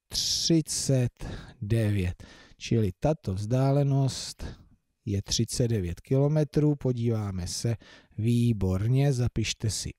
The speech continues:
odpověď a jdeme na úlohu C. Kolik kilometrů ujedeme z Bluskova do Petrova? Z Bluskova,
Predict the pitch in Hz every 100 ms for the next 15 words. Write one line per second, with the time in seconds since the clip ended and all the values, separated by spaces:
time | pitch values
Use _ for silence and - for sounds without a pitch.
0 | _ _ _ _ 139 151 - 180 175 175
1 | 175 165 - - 101 104 120 127 123 -
2 | - - - - 117 - 120 117 110 98
3 | 107 - - 151 113 78 - - - 175
4 | 117 - 135 143 151 147 151 147 135 143
5 | 143 143 139 87 90 104 113 110 127 147
6 | - - - 165 151 139 117 - 120 -
7 | 104 98 80 - - _ - _ _ _
8 | _ _ _ _ _ - 90 90 - -
9 | - 127 135 151 170 202 262